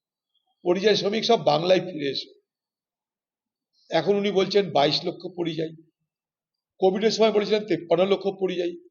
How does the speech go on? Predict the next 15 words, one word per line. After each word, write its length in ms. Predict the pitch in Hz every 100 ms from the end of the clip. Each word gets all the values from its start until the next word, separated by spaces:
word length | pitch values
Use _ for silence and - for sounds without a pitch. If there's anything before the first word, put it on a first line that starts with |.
| _ _ _ _ _ _ _ _ _ 190
পশ্চিমবঙ্গ 460 | 190 214 233 240
সরকারের 320 | 233 233 233
কাছে, 80 | 240
নিজের 280 | 208 190 220
কাছে 240 | 226 233
তথ্য 400 | 226 202 185 -
নেই 200 | 226 165 127 - _ _ _ _ _
যে 60 | - -
পশ্চিমবঙ্গে 520 | 185 190 208 214 220 - -
অ্যাকচুয়াল 460 | 151 - 226 202 131 - - - _ -
পরিযায়ী 300 | 185 196 185
শ্রমিকের 280 | 190 202 202
সংখ্যা 400 | - 147 156 165
কত, 260 | 165 _ - _ _ _ _ _ _
কারণ 260 | - 170 185